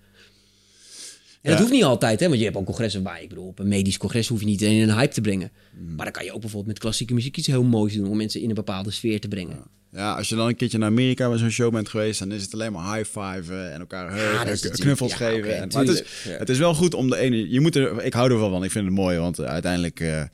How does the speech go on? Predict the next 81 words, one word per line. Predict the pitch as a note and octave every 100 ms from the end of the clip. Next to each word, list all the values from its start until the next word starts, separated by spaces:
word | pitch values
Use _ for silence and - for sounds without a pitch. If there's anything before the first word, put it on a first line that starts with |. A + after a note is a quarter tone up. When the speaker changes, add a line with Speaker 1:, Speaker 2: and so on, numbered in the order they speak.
| - - -
Speaker 2:
iedereen | G#2 F#2+
zit | F2+ F2
daar | F2
met | E2
hetzelfde | - F#2 E2
Speaker 1:
Ja. | E2
Speaker 2:
doel. | G2 F#2+ - - - _ -
En | F2
ik | -
snap | G#2+ F#2
ook |
wel, | E2+ E2+
want, | F2 E2+
eh, | - - D#2 D2+
ehm, | C#2+ - - - - - - D#2+ -
als | E2+
we | F2
negen | F#2+ F2 F#2
uur | F#2 D2+
in | D2+ F2+
een | E2+
kantoor | E2+ G2 F2+
zitten, | D#2+ D2 D#2
dan | D#2 C2+
op |
een | -
gegeven | F2 D#2+
moment | D#2 F2
ben | E2
je | C#2
ook |
leeg. | A#1+ -
Laat | - D2+
staan | - D#2+
dat | D#2
je | E2 -
op | -
je |
stoel | - F#2
zit | E2+
en | E2+
naar | D2+
één | F#2+
iemand | F2 D#2
moet | E2+
Speaker 1:
Ja. | E2+
Speaker 2:
luisteren. | G2 - D2+ - - - - _ _ _ -
Eh, | D2+
dus | -
het | A2+
is | -
goed | B2+ G#2
om | G2
af | F#2+
en |
toe | -
die | F#2
energie | F#2 F2+ E2+ F2+
Speaker 1:
En |
Speaker 2:
daar, | E2
Speaker 1:
hoe | A#2
vaak | - G2
Speaker 2:
eh, | F#2
Speaker 1:
kom | A2
je | G#2
nog | G2
echt | F#2+ F#2+ -
uit | G2
je |
comfortzone? | - A#2+ A#2+ - D2+ A2 -
En | A#2
dat |
is | A#2
natuurlijk | G#2+ G2
wel | A#2 G#2+
wat | G#2+
Speaker 2:
Ja. | G#2+
Speaker 1:
zo'n |
Tony | G2+ G2+
Robbins, | G#2 A2 G2
eh, | D2